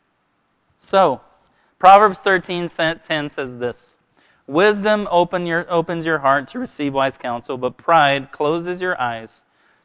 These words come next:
to advice and gives birth to only quarrels and strife." What's inside there? Are you receiving wonderful counsel and you understand and know? Are you listening to yourself and others that God didn't plan to?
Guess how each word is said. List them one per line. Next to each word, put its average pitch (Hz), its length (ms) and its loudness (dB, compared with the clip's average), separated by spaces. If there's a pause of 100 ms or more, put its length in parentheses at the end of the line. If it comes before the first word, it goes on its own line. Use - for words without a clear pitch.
to 139 140 -2
advice 131 640 -2
and 131 180 -10
gives 127 180 -6
birth 131 340 -2
to 151 80 -8
only 131 220 -6
quarrels 135 760 -2 (200)
and 123 120 -14
strife." 123 360 -6 (880)
What's 202 300 0
inside 165 500 -2
there? 123 280 -4 (480)
Are 165 80 4
you 202 140 4
receiving 196 480 0
wonderful 180 580 2
counsel 175 560 -2 (380)
and 156 180 -2
you 175 140 2
understand 175 560 0
and 147 160 -2
know? 170 360 2 (460)
Are 147 160 4
you 160 160 2
listening 143 640 -2 (360)
to 147 100 -6
yourself 135 720 -2 (680)
and 135 140 -16
others 139 480 -4
that 120 160 -18
God 123 300 -4
didn't 120 200 -12
plan 123 320 -14
to? 107 240 -20